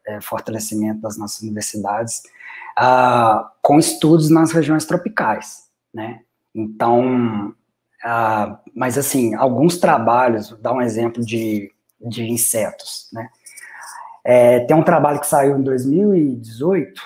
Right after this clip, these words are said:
se não me engano, dois mil e dezoito ou dois mil e dezenove, investigando justamente o que que tá determinando a maior riqueza de insetos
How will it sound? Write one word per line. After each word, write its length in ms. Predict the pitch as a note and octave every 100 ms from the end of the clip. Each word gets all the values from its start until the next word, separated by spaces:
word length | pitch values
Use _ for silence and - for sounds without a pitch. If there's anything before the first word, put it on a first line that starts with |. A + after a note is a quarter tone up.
| - _ _ _
se 200 | - -
não 140 | B2+ B2+
me 120 | A#2
engano, 200 | C3+ C#3
dois 100 | C#3+
mil 80 | E3
e 40 |
dezoito 240 | F3+ G3+
ou 300 | F#3 F3+ F3
dois 160 | D#3+ D3
mil 100 | D#3
e 20 |
dezenove, 520 | D3 D3 A#2+ G2+ G#2
investigando 520 | B2+ C#3 - D3 D3+ D3
justamente 720 | E3+ - F3 E3+ - - -
o 100 | D#3+
que 180 | - A3+
que 120 | -
tá 100 | A#3
determinando 1000 | G#3+ G#3+ G#3 G3+ F#3 D3 D#3+ F#3+ G#3+ -
a 100 | -
maior 380 | D#3 D#3+ D#3+ F3+
riqueza 720 | G3 G#3+ - D3 E3 G3 G#3+
de 160 | D3 D#3
insetos 640 | - - C3 E3+ - -